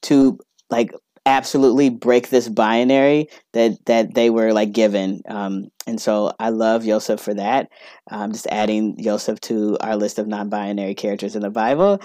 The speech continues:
<laughs> And, and, uh, what was the second thing I was gonna say? I don't even know what it was. So that's, I think that was, like, the, the main point I wanted to, to say. And thank you for sharing all of that. I think it's important for people to know those,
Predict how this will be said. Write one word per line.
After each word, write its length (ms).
<laughs> 200
And, 680
and, 540
uh, 240
what 180
was 80
the 80
second 260
thing 80
I 40
was 100
gonna 100
say? 320
I 60
don't 140
even 180
know 280
what 200
it 80
was. 260
So 440
that's, 240
I 240
think 160
that 160
was, 120
like, 180
the, 200
the 80
main 200
point 200
I 80
wanted 320
to, 200
to 140
say. 260
And 120
thank 240
you 100
for 240
sharing 380
all 160
of 80
that. 120
I 60
think 180
it's 120
important 360
for 120
people 260
to 60
know 180
those, 300